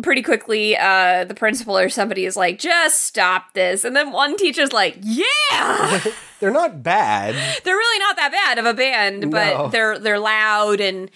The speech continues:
Speaker 2: Yeah.
Speaker 1: they're rock. It's not, it's not what you'd expect for a prom.
Speaker 2: Yeah, and the nerdy teacher is, like, rocking out, does the devil horns, and it's, it's like
Speaker 1: Again, it starts out promising.
Speaker 2: Right, but the execution isn't that great.
Speaker 1: Right.
Speaker 2: It's,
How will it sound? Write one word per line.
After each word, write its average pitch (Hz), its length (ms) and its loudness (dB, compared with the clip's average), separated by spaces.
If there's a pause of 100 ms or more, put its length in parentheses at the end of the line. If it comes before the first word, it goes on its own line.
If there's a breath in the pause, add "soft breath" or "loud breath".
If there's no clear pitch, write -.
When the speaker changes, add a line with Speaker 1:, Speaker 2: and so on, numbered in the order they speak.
Speaker 2:
Yeah. 123 320 -2
Speaker 1:
they're 208 160 0
rock. 196 500 2
It's 214 180 -4
not, 233 320 2
it's 208 200 -4
not 240 160 0
what 208 100 -2
you'd 202 140 0
expect 180 420 0
for 180 380 -2
a 180 160 0 (200)
prom. 190 640 0
Speaker 2:
Yeah, 117 160 0
and 117 80 2
the 139 60 4
nerdy 151 480 2 (100)
teacher 131 380 -2
is, 117 120 -4
like, 117 200 -2
rocking 135 360 0
out, 131 380 0
does 139 200 -2
the 139 40 -10
devil 139 280 -4
horns, 131 600 0
and 127 80 -4
it's, 127 280 -6 (1000 loud breath)
it's 320 100 2
like - 100 2
Speaker 1:
Again, 523 320 0
it 381 200 0
starts 330 680 0
out 269 300 0
promising. 254 540 0
Speaker 2:
Right, 202 100 0
but 226 100 2
the 247 120 2
execution 302 640 0
isn't 180 220 0
that 123 240 0
great. 82 480 -8 (100)
Speaker 1:
Right. 147 360 -4 (160)
Speaker 2:
It's, 190 160 0